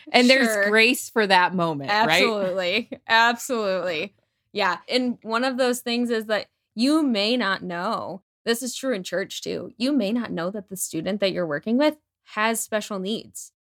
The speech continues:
Speaker 2: And that's a very hard place to be, but it also gives you an opportunity to, like, crack their code.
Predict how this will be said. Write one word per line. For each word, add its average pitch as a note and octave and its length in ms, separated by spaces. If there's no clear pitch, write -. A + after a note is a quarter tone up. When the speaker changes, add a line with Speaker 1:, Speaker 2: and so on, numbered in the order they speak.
Speaker 2:
And G#3+ 340
that's G3 260
a G#3 140
very G3+ 300
hard G3+ 340
place G#3+ 300
to - 100
be, A#3 340
but A3+ 100
it - 120
also A3+ 280
gives B3+ 220
you B3 100
an G#3 60
opportunity F#3+ 720
to, F#3 180
like, - 280
crack F#3+ 400
their F3 160
code. - 460